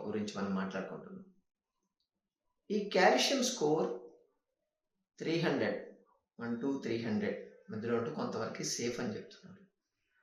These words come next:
హండ్రెడ్ పర్సెంట్ కాదు, కొంతవరకు ఓకే. జీరో నుంచి, జీరో అంటే అసలు ఏం లేదంట.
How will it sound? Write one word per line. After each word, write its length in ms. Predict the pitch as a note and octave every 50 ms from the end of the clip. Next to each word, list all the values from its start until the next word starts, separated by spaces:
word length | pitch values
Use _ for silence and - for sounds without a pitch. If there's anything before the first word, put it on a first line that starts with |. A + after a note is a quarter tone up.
| _ _ _ _ _ _ _ _ _ _ - - - F3+
హండ్రెడ్ 240 | F#3+ G#2+ A#2 B2+ C3+
పర్సెంట్ 260 | B2+ - C3 C3 B2+
కాదు, 260 | A#2+ A2+ A#2 A#2 A2+ - - - - - _ _ _ -
కొంతవరకు 560 | G2 F#2+ F#2+ G2+ G2+ G#2 G#2 G#2 - - C3+
ఓకే. 400 | - - G2+ G2 - - A#2 G#2+ - - - - - _ _ _ _ _ _ _ _ _ _ _ - -
జీరో 380 | A#2+ A#2 C#3 D#3 E3+ F#3 F#3+
నుంచి, 400 | F#3+ F3+ F3 E3+ - - G3+ G3 G3 - - - - - - - - _ _ _ _ _ _ _ _ _ _ - -
జీరో 320 | - D3 F3 F#3 G3+ F#3+
అంటే 160 | F#3+ F#3 G3 G3
అసలు 200 | F3+ - C#3+ C3+
ఏం 160 | C#3+ D3 C#3
లేదంట. 400 | B2+ B2 B2 B2 B2 A2 G2+ F#2